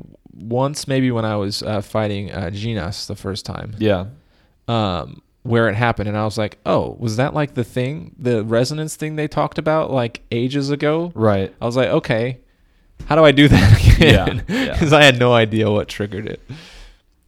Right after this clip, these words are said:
Speaker 2: Yeah, I mean, there's a lot of aspects to the combat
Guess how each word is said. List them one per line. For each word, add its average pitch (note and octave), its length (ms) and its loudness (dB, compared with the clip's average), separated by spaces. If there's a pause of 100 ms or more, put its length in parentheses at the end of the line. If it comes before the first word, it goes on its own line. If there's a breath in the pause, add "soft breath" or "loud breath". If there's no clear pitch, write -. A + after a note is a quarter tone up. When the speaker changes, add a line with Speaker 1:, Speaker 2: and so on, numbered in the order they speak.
(340 soft breath)
Speaker 2:
Yeah, D#3 440 4
I C3+ 120 -4
mean, C3 360 -4 (240 loud breath)
there's B2+ 260 -6
a C#3+ 40 -6
lot A#2 360 -2
of D3 80 -4
aspects A2+ 520 -8
to A2+ 100 -8
the G2+ 80 -6
combat G2 680 -6